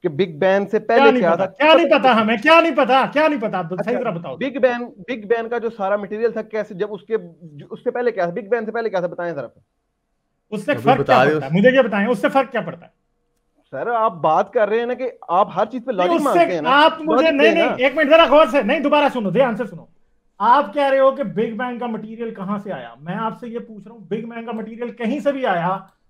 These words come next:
Speaker 2: इस बात से फर्क क्या पड़ता है? मुझे ये बताओ अब।
Speaker 1: फर्क ये पड़ता है कि आप हर चीज के पीछे लॉजिक मांग रहे हैं ना, लाइन लॉजिक ना इसकी भी।
Speaker 2: हाँ, तो हम
Speaker 1: आप
Speaker 2: मान
Speaker 1: तो
Speaker 2: रहे हैं,
Speaker 1: लॉजिक नहीं
Speaker 2: मान,
Speaker 1: गिन सकते
Speaker 2: मांग
Speaker 1: ना।
Speaker 2: रहे हैं लॉजिक, इसमें, इसमें क्या गलत लॉजिक है?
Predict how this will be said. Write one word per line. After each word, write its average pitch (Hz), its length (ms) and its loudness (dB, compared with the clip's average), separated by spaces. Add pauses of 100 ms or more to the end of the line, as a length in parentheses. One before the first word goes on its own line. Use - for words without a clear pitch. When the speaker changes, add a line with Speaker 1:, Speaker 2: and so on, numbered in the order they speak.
(180)
Speaker 2:
इस 240 160 -4
बात 302 220 2
से 320 100 2
फर्क 330 360 2
क्या 302 120 4
पड़ता 180 300 -2
है? - 340 -4
मुझे 226 180 2
ये 285 220 2
बताओ 202 340 0
अब। 135 200 -8 (1800)
Speaker 1:
फर्क 214 280 -2
ये 208 140 0
पड़ता 190 240 -4
है 254 40 -4
कि 254 100 -2
आप 240 140 -2
हर 208 160 0
चीज 294 180 -6
के 302 60 -8
पीछे 294 140 -6
लॉजिक 233 260 -2
मांग 175 240 -2
रहे 147 120 -4
हैं 135 80 -6
ना, 127 100 -14 (540)
लाइन 214 240 0
लॉजिक 254 220 4
ना 220 100 -4
इसकी 233 260 -4
भी। 143 240 -12
Speaker 2:
हाँ, 160 120 -2
तो 269 80 2
हम 277 60 6
Speaker 1:
आप 311 80 4
Speaker 2:
मान 302 240 4
Speaker 1:
तो 302 60 0
Speaker 2:
रहे 320 120 4
हैं, 294 80 2
Speaker 1:
लॉजिक 240 220 0
नहीं 180 100 2
Speaker 2:
मान, 220 100 4
Speaker 1:
गिन 254 100 4
सकते 220 80 0
Speaker 2:
मांग 226 180 4
Speaker 1:
ना। 285 60 2
Speaker 2:
रहे 320 100 6
हैं 320 60 2
लॉजिक, 233 440 -2
इसमें, 247 280 -6
इसमें 302 300 -4
क्या 302 220 2
गलत 240 240 0
लॉजिक 170 320 -6
है? 123 120 -18